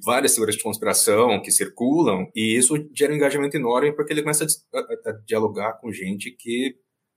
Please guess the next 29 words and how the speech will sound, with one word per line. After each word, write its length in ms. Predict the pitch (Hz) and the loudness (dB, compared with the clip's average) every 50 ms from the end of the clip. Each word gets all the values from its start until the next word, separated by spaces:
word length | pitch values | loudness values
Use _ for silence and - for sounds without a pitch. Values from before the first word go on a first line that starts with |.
| _ _ _ _ _ | _ _ _ _ _
que 100 | - - | -2 -2
pira 480 | - 104 104 98 101 110 113 117 113 | 0 0 2 4 6 6 6 6 6
em 180 | 117 123 127 127 | 4 4 2 -2
todo 300 | - - 127 117 120 117 | 0 2 2 4 4 4
tipo 240 | 110 127 127 127 127 | 2 0 0 0 0
de 200 | 123 113 - - _ | -2 -2 -6 -8 _
teoria 220 | - 123 117 120 | -2 2 2 2
de 80 | 113 - | 0 0
conspiração. 580 | - 123 113 - - 123 120 117 - 113 107 104 | -2 -4 -2 2 4 6 6 6 4 4 4 4
Daí 220 | 101 98 98 104 | 4 4 4 4
o 20 | |
Nirvana, 640 | 113 117 120 120 113 110 110 107 107 107 107 107 107 - - - - - | 4 4 4 4 4 4 4 6 6 4 2 0 -2 -8 -12 -12 -14 -14
<laughs> 240 | - - - - | -16 -20 -14 -8
que 140 | - - - | -2 0 0
o 20 | 135 | 2
André 220 | 113 110 110 107 | 4 4 4 6
falou, 360 | 110 123 127 123 117 120 113 | 6 6 6 8 8 8 6
porque 440 | 113 104 98 - - 104 95 95 - - - - - _ _ _ _ | 6 0 -2 0 0 0 0 -2 -6 -14 -20 -20 -20 _ _ _ _
com 120 | - 123 | 2 4
esse 240 | 127 151 156 160 151 | 6 6 6 6 4
tipo 300 | - - 131 127 127 117 | 4 2 0 2 2 2
de, 380 | 107 104 104 98 95 98 98 - - _ _ - 110 | 2 4 2 0 0 -4 -10 -18 -20 _ _ -16 -12
de 200 | 104 98 98 98 | -8 -8 -6 -4
bait 320 | 110 107 110 123 117 - 107 | -2 -2 -2 -2 -2 -4 -4
que 80 | - | -4
ele 80 | 107 101 | -4 -4
ficava 260 | - - 107 101 107 | -2 -2 -2 0 0
soltando 500 | 92 - 98 98 - - 98 98 101 95 | 0 0 -2 -4 -2 -4 -4 -2 -2 -2
ali, 320 | 87 87 110 147 175 175 | -2 -2 -2 -4 -6 -6